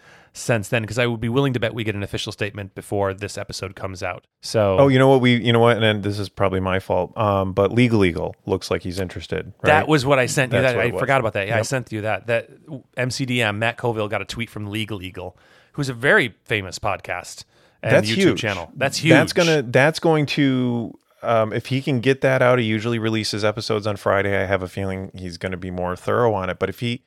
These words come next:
Speaker 2: if he gets that out anytime before they make a statement, I mean, that now you're taking, you will take that outside of this
Speaker 1: Right.
Speaker 2: community. And now, and knowing the way, uh, he handles <laughs> things mostly, it's, he's just going to frame it as the greedy,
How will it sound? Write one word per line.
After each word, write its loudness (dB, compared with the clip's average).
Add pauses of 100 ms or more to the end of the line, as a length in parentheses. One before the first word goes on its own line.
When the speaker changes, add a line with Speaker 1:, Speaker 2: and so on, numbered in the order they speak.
(120)
Speaker 2:
if -2
he 0
gets 0
that 2
out 2
anytime 0
before 2
they 0
make -2
a -2
statement, -2
I -4
mean, -4 (380)
that 2
now 6
you're 4
taking, 0
you 4
will 6
take 2
that 6
outside 4
of -4 (140)
this 0
Speaker 1:
Right. -2 (160)
Speaker 2:
community. -6 (400)
And 6
now, 6 (220)
and -2
knowing 4
the 4
way, 2 (100)
uh, 4
he -2
handles 0
<laughs> -4
things 2
mostly, 2
it's, -6
he's -2
just -2
going 2
to -4
frame 2
it 2
as 2
the -4 (160)
greedy, 0